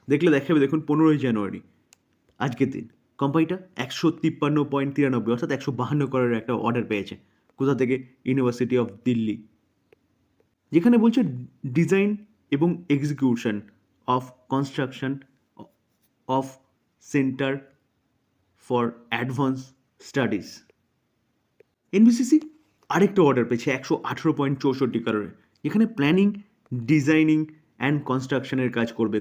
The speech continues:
কোথায়? ফকির মোহন ইউনিভার্সিটি, বালাসোর। এইভাবে দেখলে দেখা যাবে কোম্পানি আরও একটা অর্ডার পেয়েছে চুরাশি পয়েন্ট সেভেন ফাইভ কারোরের, আরও একটা অর্ডার পেয়েছে কত? থার্টি সেভেন পয়েন্ট নাইন জিরো কারোরের। তো একের পর এক অর্ডার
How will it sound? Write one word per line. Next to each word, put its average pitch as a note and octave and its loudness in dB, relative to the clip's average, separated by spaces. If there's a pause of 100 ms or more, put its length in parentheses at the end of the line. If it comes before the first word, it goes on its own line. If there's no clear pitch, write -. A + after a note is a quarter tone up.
কোথায়? D3 -2 (580)
ফকির C#3+ 2 (340)
মোহন C3+ 2 (100)
ইউনিভার্সিটি, A#2 0 (600)
বালাসোর। A2+ 0 (580)
এইভাবে E3+ 6
দেখলে D#3 2
দেখা C#3+ -2
যাবে F#3 0
কোম্পানি D#3 -2 (280)
আরও D#3+ 4
একটা D#3+ 0
অর্ডার A#2 4
পেয়েছে G#2 0
চুরাশি D3+ 0
পয়েন্ট C3+ -2
সেভেন C3+ 0
ফাইভ B2+ 0
কারোরের, A#2+ 0 (480)
আরও E3 4
একটা F3 2
অর্ডার A#2 2
পেয়েছে A2+ -2
কত? C#3+ -4 (1000)
থার্টি C#3+ 0
সেভেন C#3 2
পয়েন্ট C3 0 (420)
নাইন D3 2 (100)
জিরো C3+ 2
কারোরের। A#2 0 (800)
তো B2+ -6 (180)
একের D3 -2
পর C3 -2
এক A2 -4
অর্ডার A2 -2